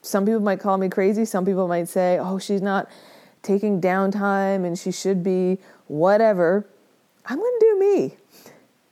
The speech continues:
So even though people might not understand you, even though yourself might not understand the actions that you feel compelled to do, do it.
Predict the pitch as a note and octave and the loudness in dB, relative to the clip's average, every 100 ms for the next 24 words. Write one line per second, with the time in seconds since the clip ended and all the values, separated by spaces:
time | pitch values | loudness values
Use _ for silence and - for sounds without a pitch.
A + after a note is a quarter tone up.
0 | _ _ - - - - B3+ A#3+ - C4+ | _ _ -20 -20 -20 -2 2 2 2 0
1 | F4+ G#4 C4+ A#3+ A#3 A#3+ A#3 - _ _ | 2 0 2 2 2 2 0 -8 _ _
2 | _ _ _ _ _ _ _ _ - - | _ _ _ _ _ _ _ _ -12 -2
3 | C4+ C4 A#3 G3+ G#3 F3+ G3 F#3 F#3 F3+ | 0 2 0 2 0 0 0 0 -2 -4
4 | F#3 F3 D#3 D3 D#3 C4 F#4 E4 C4+ A#3 | -4 -2 -2 -2 0 0 0 0 0 -2
5 | - - D#4 E4+ G3+ - E3+ - F#3 F3+ | -4 -4 0 0 -2 -2 -2 -2 -4 -2
6 | F3+ E3 E3+ - D#3 D3 D3+ - _ _ | -2 -2 -4 -4 -4 -6 -8 -12 _ _
7 | _ _ _ _ - E3+ E3 E3 - D#3 | _ _ _ _ 0 0 0 -2 -4 -6
8 | C#3+ D3 - - D#3+ F3 F3 F3 D#3+ D#3 | -4 -8 -10 -6 -2 -2 -2 -2 -2 -4
9 | D3+ E3 D#3 D3+ C#3+ D3 B2 G#3 D4 - | -6 -2 -2 -2 -4 -2 0 0 -2 -8
10 | _ _ _ _ _ _ _ _ _ _ | _ _ _ _ _ _ _ _ _ _
11 | _ _ - D#4 D#4 | _ _ -4 -2 -2